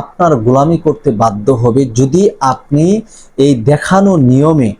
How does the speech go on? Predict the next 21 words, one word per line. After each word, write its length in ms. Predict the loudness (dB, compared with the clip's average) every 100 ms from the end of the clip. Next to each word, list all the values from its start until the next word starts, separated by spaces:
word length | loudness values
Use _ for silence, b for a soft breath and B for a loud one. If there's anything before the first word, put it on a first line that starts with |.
| _ _ _ _
আমলটি 520 | -2 2 0 0 -2 -2 -4 _ -4
আপনি 200 | -4 -4 -2
তৈরি 240 | 0 0 0 -4
করতে 240 | -6 -6 -4
পারেন। 200 | -4 -6 -12 _ _ -2
প্রিয় 160 | 0 2
দর্শক, 340 | 0 0 -2 -2 B B B -6 -4
আজকের 320 | -4 -2 0
এই 40 | 2 2
আমলটি 360 | 2 0 -2 -2 0
এতই 220 | 0 0 -2 0
পাওয়ারফুল 540 | 2 2 0 0 -2 -2 _ _ _ _
ইসলামিক 500 | -8 -2 0 0 -2 -2 -2
আমল, 240 | 2 0 -2 -10 _ -6
আপনি 240 | -6 -2 -2 -2 -6 -2
ধৈর্যের 420 | 0 0 -2 -4 -2
সাথে 260 | -6 -2 -2 -4 b b b -6 -4
আজকের 340 | -4 -2 0 2
এই 60 | 0 -6 _ -4
ভিডিওটি 340 | 0 0 0 0 -2
দেখতে 240 | -2